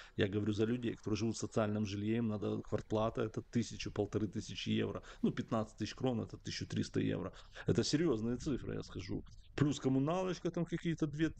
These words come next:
ев-, двести евро, плюс интернет, и это всё люди. Если человек не работает, то он всё каждый месяц ходит и пишет заявление, чтобы, будьте любезны, оплатите.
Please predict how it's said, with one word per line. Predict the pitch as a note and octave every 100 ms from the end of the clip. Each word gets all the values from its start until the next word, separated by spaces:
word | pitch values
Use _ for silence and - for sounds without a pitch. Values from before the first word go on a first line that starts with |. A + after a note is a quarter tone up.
| C#3+
ев-, | D3 C#3 B2
двести | A#2+ C#3+ - C3+
евро, | C3+ C3+ A#2+
плюс | A2+ C3 B2 -
интернет, | A2+ A#2 A2 A#2+ C3+ F3+ F3+
и |
это | C#3 C#3+
всё | D3 E3+
люди. | F3 E3
Если | A#2+ A2
человек | G#2+ C3+ B2
не | A2+
работает, | G#2+ F#2+ C3 - C#3+
то | A2+
он | A2
всё | G2+ A2 G#2 -
каждый | G#2+ G2 G#2
месяц | G#2+ - -
ходит | A#2 C#3+ D3+
и |
пишет | - A2+ G2
заявление, | F#2 G#2+ A2 D3+ F#3+ F#3 C3 A#2
чтобы, | - - A2 G#2+
будьте | G2+ C#3+ -
любезны, | A#2+ C#3 C#3 B2
оплатите. | C3+ A#2 A2 - -